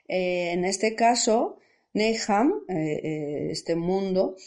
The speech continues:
significa, está formado por dos partes, Neing y Heim, y significan respectivamente fuerza y espíritu.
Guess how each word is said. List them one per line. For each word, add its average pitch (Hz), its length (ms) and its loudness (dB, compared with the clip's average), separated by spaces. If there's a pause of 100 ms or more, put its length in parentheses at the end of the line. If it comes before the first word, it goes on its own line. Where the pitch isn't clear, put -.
(420)
significa, 208 1040 0 (220)
está 175 240 0
formado 185 440 0
por 156 140 0
dos 170 180 -2
partes, 202 420 0
Neing 208 440 0 (520)
y 165 100 -10
Heim, 196 480 0 (300)
y 214 340 0
significan 202 760 0
respectivamente 196 880 0
fuerza 220 500 0
y 214 80 2
espíritu. 156 800 -2